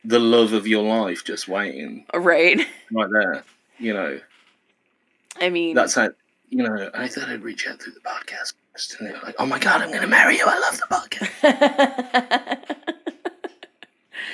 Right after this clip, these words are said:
Speaker 2: I
Speaker 1: Mm-hmm.
Speaker 2: mean, and, and I laugh because, you know, I mean, it sounds kinda silly, but I mean,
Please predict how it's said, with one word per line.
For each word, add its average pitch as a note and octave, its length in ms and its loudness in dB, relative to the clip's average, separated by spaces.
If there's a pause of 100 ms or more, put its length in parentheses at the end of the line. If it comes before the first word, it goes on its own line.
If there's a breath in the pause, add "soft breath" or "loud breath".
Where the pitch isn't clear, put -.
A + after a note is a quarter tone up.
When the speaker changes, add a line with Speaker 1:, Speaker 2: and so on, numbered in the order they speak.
(300 loud breath)
Speaker 2:
I A#3 140 0
Speaker 1:
Mm-hmm. A#3 80 4
Speaker 2:
mean, B3 260 2 (120)
and, A#3+ 200 4
and A#3+ 160 6
I A#3+ 140 8
laugh G#3 440 2
because, E3 540 -4
you E3 100 -4
know, D#3+ 80 0
I D3 60 -2
mean, E3+ 160 2
it E3 140 0
sounds D#3 340 0
kinda D#3 240 -4
silly, D#3 400 0
but D#3 200 0
I D#3 60 0
mean, D#3 320 -4